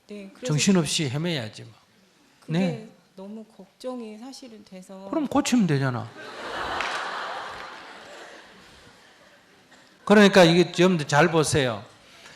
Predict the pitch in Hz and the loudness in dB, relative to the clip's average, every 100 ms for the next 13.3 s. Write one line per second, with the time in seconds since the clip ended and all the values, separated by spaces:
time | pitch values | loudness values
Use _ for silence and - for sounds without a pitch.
0 | - 220 254 254 - 247 262 277 269 - | 0 4 4 4 2 4 4 4 2 0
1 | - - - - - - - 302 311 226 | -2 -4 -6 -8 -8 -4 4 6 6 2
2 | 240 226 226 214 202 190 180 180 - 156 | 2 2 2 2 4 4 4 0 0 -2
3 | - 208 190 180 - 190 180 139 127 147 | 2 2 2 -2 -4 -2 0 2 4 6
4 | 143 107 - _ _ _ _ _ _ _ | 4 0 -10 _ _ _ _ _ _ _
5 | _ _ _ _ _ _ _ _ _ - | _ _ _ _ _ _ _ _ _ -12
6 | - - - - _ _ _ _ _ _ | -12 -20 -20 -20 _ _ _ _ _ _
7 | _ _ _ - 160 175 147 147 165 156 | _ _ _ -2 2 4 4 4 4 2
8 | 156 160 127 120 117 127 - _ _ _ | 0 -2 -2 -4 -8 -12 -14 _ _ _
9 | _ _ _ _ _ _ _ _ 156 156 | _ _ _ _ _ _ _ _ 2 4
10 | 156 160 165 160 - 123 - _ _ _ | 4 2 0 -2 -4 -8 -8 _ _ _
11 | _ _ _ _ _ _ _ _ _ _ | _ _ _ _ _ _ _ _ _ _
12 | _ _ _ _ _ _ - 170 156 170 | _ _ _ _ _ _ -2 0 0 -2
13 | 165 - | -4 -8